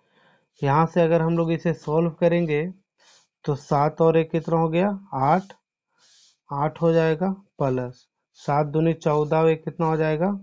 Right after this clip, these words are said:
पन्द्रह। आठ हो जाएगा और गुने पन्द्रह और बटा में कितना? छः।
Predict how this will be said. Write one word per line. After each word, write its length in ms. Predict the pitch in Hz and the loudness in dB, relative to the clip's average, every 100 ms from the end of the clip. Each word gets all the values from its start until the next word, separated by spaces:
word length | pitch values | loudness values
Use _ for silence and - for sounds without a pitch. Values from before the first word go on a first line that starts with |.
| - _ | -14 _
पन्द्रह। 400 | 147 127 123 120 - _ - _ _ _ | -2 -2 -4 -10 -18 _ -20 _ _ _
आठ 280 | - 147 156 | -4 -4 -2
हो 100 | 160 | -2
जाएगा 340 | 165 165 160 165 | 0 0 0 0
और 160 | 143 135 | 0 -4
गुने 320 | 135 143 180 220 220 _ _ | -4 0 0 -2 -8 _ _
पन्द्रह 340 | 139 131 127 127 | -6 -4 -4 -6
और 180 | 123 127 | -8 -6
बटा 340 | 135 135 151 | -6 -4 -4
में 140 | 156 165 | -4 -2
कितना? 420 | 190 180 147 123 _ _ _ _ _ | -4 -4 -8 -8 _ _ _ _ _
छः। 320 | - 151 127 | -6 -4 -4